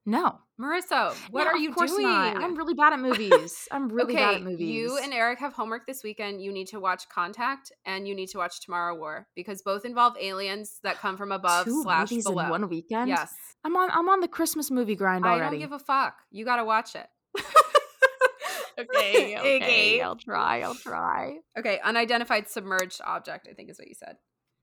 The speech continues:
Speaker 1: Yes. And then they noticed, uh, just about right after they noticed the breaking of the waves, they noticed something that was just above the water, like, fifty feet above, forty feet long,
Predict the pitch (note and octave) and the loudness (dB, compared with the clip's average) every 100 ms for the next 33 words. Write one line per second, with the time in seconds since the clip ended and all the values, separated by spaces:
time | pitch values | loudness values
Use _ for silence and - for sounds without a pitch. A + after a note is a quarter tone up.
0 | _ G3+ F#3+ D#3+ - - - - - A#3 | _ -6 -2 -2 -4 -8 -8 -4 0 2
1 | A3+ B3 G#4+ D#4+ A3 G#3+ G#3+ - - G3 | 4 2 2 2 4 2 -2 -8 -4 2
2 | F#3 - F3+ G3 G3+ - G3+ E3+ F3 F3+ | 2 2 -4 -6 -4 -4 2 6 6 4
3 | - - F#3 F#3 G3 B3+ F#3+ G3 - G3+ | -2 -14 -6 0 0 2 2 2 0 -6
4 | F3+ F3 E3 E3+ - - F#3 F3 E3 D#3 | -4 -4 -4 -4 -6 -6 -4 -2 0 -2
5 | - _ _ _ _ - G3+ G3 G3 G#3 | -6 _ _ _ _ -20 -4 -2 -2 -4
6 | F#3 F#3+ D#3+ D3+ D#3+ A3 - - - - | -6 -4 -2 0 0 -2 -4 -8 -20 -10
7 | - A3+ G#3+ G#3+ - G3 G3+ G#3 G3+ F#3+ | -2 0 0 -2 -2 -6 -6 -6 -6 -8
8 | F#3+ - F3+ - F3 - D#3 G#3+ G3 G3 | -10 -10 -8 -8 -8 -6 -8 -6 -4 -2
9 | G#3+ A3+ F#3 - - - G3+ - G3 - | 0 -2 -4 -8 -10 -8 -8 -8 -12 -10
10 | F3 F3 D#3+ C#3+ D3+ B3 C4+ - - - | -8 -8 -6 -4 -2 -2 -4 -16 -20 -20
11 | _ _ - C4+ C4+ B3+ B3 F#3 F#3+ F3+ | _ _ -2 -2 -2 -4 -6 -4 -2 -2
12 | F3+ | -4